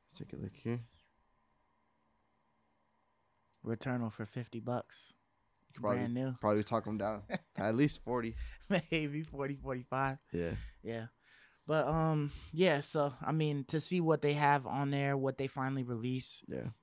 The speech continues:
Speaker 2: um, and have available for everybody, that'd be cool.
Speaker 1: Yeah, for
Speaker 2: Um,
Speaker 1: sure.
Speaker 2: you know, so maybe, uh, maybe if there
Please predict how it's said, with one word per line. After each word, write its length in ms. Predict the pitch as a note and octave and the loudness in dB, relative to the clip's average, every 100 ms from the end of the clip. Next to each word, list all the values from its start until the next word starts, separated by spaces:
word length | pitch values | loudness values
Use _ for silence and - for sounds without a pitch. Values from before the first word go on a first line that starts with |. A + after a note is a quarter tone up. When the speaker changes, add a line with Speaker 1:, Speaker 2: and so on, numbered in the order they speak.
| - | -8
Speaker 2:
um, 420 | A#2+ B2+ B2 B2 - | -4 -2 0 -2 -4
and 140 | B2 | -4
have 220 | B2+ B2 | -2 -2
available 500 | A#2+ A#2+ A#2+ A#2+ A#2+ | -2 -2 -2 0 -4
for 100 | - | -4
everybody, 600 | A#2+ A#2+ A#2+ A#2+ A#2+ A#2+ | -4 -4 -4 -4 -2 -2
that'd 260 | A#2+ A#2+ A#2 | -4 -6 -6
be 100 | A2+ | -8
cool. 400 | - A2+ A2+ A#2 _ _ | -4 -4 -4 -6 _ _
Speaker 1:
Yeah, 160 | - A#2 | -2 -2
for 100 | G#2 | -2
Speaker 2:
Um, 180 | A#2 A2+ | -6 -4
Speaker 1:
sure. 220 | A2 B2+ G2+ | -4 -6 -6
Speaker 2:
you 120 | A#2+ | -6
know, 120 | A#2+ | -6
so 320 | B2 C3+ B2 A#2 _ _ - C3+ | -6 -8 -8 -10 _ _ -14 0
maybe, 420 | D3+ D#3+ E3 C#3+ | 2 4 4 2
uh, 400 | C#3+ C#3+ C#3 C3 | 2 2 2 0
maybe 460 | C#3+ D#3+ E3+ D#3 - | 2 2 2 2 0
if 160 | D#3 | -2
there 160 | D3 | -2